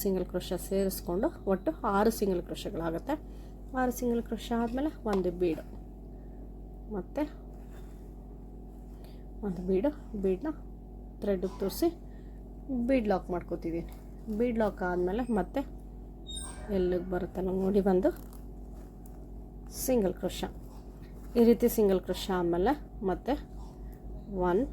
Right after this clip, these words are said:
ಟೂ, ತ್ರೀ,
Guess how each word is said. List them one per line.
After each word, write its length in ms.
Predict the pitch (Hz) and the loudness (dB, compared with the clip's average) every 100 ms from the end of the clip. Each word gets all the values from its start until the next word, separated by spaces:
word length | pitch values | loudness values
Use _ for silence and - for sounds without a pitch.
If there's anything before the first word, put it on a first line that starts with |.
| - - - - - - - - - - - - - | -6 -12 -14 -12 -12 -12 -12 -14 -12 -12 -12 -6 4
ಟೂ, 100 | 214 180 240 - - - - - - - - - - - - - - - - - 226 | 6 8 6 0 -12 -12 -12 -12 -12 -12 -12 -12 -10 -10 -12 -12 -12 -12 -12 -4 2
ತ್ರೀ, 180 | 196 | 4